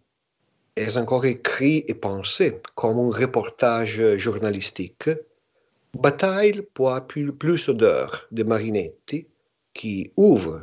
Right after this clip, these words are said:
l'ouvrage I poeti futuristi, est quelque chose de nouveau et de différent. De quoi s'agit-il ?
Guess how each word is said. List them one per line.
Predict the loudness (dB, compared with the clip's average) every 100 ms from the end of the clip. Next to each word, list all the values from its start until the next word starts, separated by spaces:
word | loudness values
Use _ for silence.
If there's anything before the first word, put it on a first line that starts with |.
| -12
l'ouvrage | -6 -4 0 4 4 2 -2 -10
I | -6
poeti | 2 2 2
futuristi, | -8 -12 -10 -10 -12 -14 -14 -14 _ _ _ _ _
est | -2
quelque | 2 0 0
chose | 0 2 2
de | 2 2
nouveau | 2 0 2 0 -2 -12 -4
et |
de | -2
différent. | -2 -4 -8 -8 -12 -14 _ _ _ _ _ _ _ _ _ _ _ _ -20 -20 -20 -20 _ _ _ _ _ _ _ _ _ _ _ _
De | 0 2
quoi | 6 6
s'agit-il ? | 6 2 0 -2 -8 -14